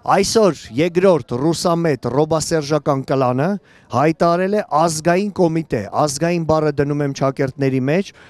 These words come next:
որտև այս մարդիկ ազգայինից հեռու են, սրանք կրեմլահպատակ չեկիստների շնիկներ են, որոնք չեն կարող կոչվել ազգային և սպասարկել ազգային շահերը։ Ազգային կոմիտեի անդամներն են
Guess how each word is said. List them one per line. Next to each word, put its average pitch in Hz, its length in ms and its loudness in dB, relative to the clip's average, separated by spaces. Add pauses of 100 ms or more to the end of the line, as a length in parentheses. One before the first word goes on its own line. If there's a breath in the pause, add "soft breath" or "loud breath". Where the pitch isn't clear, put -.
(160 loud breath)
որտև 160 380 2
այս 190 180 0 (140)
մարդիկ 170 520 0 (260 soft breath)
ազգայինից 175 880 2
հեռու 156 420 4
են, 147 180 0 (360 soft breath)
սրանք 180 400 2
կրեմլահպատակ 175 1040 0
չեկիստների 170 840 0 (200)
շնիկներ 147 760 0
են, 208 160 2 (420 loud breath)
որոնք 180 420 2
չեն 208 320 0
կարող 151 400 2
կոչվել 147 480 0
ազգային 139 480 -2
և 131 140 0
սպասարկել 139 580 0
ազգային 127 460 -2
շահերը։ 110 460 -2 (440 loud breath)
Ազգային 185 460 2
կոմիտեի 196 640 2
անդամներն 165 640 0
են 92 120 -6